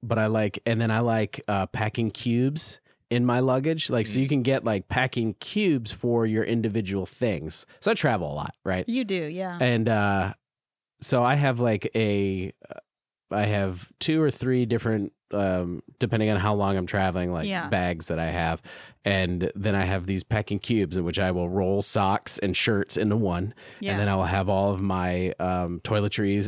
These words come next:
Speaker 1: in one. And then I will have, and then I, like, stack 'em.
Speaker 3: So a packing cube is just like an organizer.
Speaker 1: Yeah, it's like
Speaker 3: Separates
Speaker 1: a,
Speaker 3: and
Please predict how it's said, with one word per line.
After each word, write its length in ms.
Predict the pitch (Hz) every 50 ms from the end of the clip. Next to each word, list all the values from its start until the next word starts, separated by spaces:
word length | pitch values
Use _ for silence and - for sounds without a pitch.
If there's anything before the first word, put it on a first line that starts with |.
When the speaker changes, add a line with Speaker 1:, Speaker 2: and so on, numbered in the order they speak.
| -
Speaker 1:
in 140 | - 107 104
one. 360 | 104 101 95 92 92 90 98 -
And 100 | - 95
then 80 | 87
I 60 | 82 87
will 140 | 90 90 90
have, 280 | 90 95 98 95 95 -
and 180 | - 104 98 98
then 100 | 101 98
I, 120 | 98 98
like, 240 | 92 87 90 87 - -
stack 440 | - - - - - 117 104 104 -
'em. 180 | 120 113 143 - _ _ - -
Speaker 3:
So 160 | - 269 240
a 40 | 220
packing 400 | - 269 269 302 - 311 277 254
cube 220 | - - 247 220
is 100 | 214 208 185
just 200 | - 208 185 -
like 160 | 202 180 -
an 100 | 180 160 -
organizer. 720 | 202 202 185 175 175 165 151 151 151 160 - 107 - 80 - -
Speaker 1:
Yeah, 200 | 175 190 226 226
it's 100 | 233 -
like 260 | 233 214 - - 214
Speaker 3:
Separates 40 | 143
Speaker 1:
a, 300 | 135 127 123 120 120 196
Speaker 3:
and 200 | 190 180 170